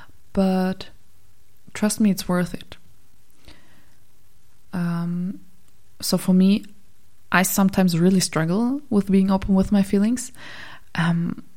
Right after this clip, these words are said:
because I'm sc-, kind of scared that the other person might not understand the feelings, but that's not the point.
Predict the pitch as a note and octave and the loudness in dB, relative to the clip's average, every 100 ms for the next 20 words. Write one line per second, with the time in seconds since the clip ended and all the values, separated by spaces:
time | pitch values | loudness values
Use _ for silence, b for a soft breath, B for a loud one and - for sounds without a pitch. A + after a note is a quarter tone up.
0 | - E3 E3+ - F3+ F3 F3 - - - | -6 2 2 2 0 2 0 -6 -10 -16
1 | - - - - - - - - - - | -16 -16 -16 -16 -16 -16 -16 -16 -14 -4
2 | F3 - - - - - - - - - | 0 0 -2 -4 -16 -12 -10 -10 -2 4
3 | C4+ A#3+ - - - E3+ F#3+ C4 C#4+ G3 | 6 6 2 0 0 2 4 2 2 0
4 | G3 G3 F#3 F3+ - F3+ F3 - F3 F3 | 2 0 0 2 2 2 2 0 -2 -2
5 | B B B B B B - F3+ F#3 F#3 | B B B B B B -2 2 2 4
6 | F3+ F3+ F3+ - F3+ E3+ E3+ D#3 - - | 4 4 2 0 2 2 2 0 -4 -4
7 | D#3+ F3+ F#3 A#3 - B3+ C4 D#4+ D#4 - | -2 0 0 -2 0 2 2 0 -4 -8
8 | - - - G3 F#3+ F#3+ - - - b | -12 -12 -2 0 0 -4 -10 -10 -14 b
9 | b b b b b - - - - F#3+ | b b b b b -16 -16 -16 -4 -2
10 | G3 G3+ F#3+ F3+ E3 - F3+ - - | 2 4 4 4 4 4 4 2 -4